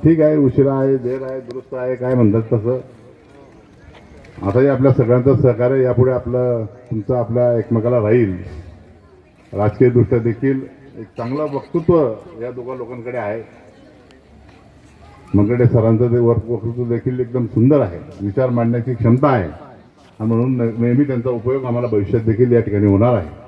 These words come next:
मी त्यांना आणि त्यांच्या कुटुंबियांना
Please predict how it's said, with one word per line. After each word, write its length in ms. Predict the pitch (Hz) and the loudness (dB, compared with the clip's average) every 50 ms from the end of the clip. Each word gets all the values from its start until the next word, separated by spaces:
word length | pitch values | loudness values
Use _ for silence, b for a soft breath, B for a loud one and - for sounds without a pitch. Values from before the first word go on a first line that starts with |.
| - - - - _ _ _ _ _ _ _ _ _ _ _ _ _ - - | -20 -20 -20 -20 _ _ _ _ _ _ _ _ _ _ _ _ _ -4 -2
मी 60 | 104 | 0
त्यांना 320 | 92 120 117 113 117 131 | 2 4 6 6 6 4
आणि 200 | 135 135 131 131 | 4 0 -2 -2
त्यांच्या 280 | 120 120 117 110 123 120 | -2 -4 -4 -4 -6 -6
कुटुंबियांना 640 | - 113 101 120 113 117 117 120 120 127 131 131 | -6 -8 -6 -4 -4 -4 -4 -4 -4 -6 -6 -8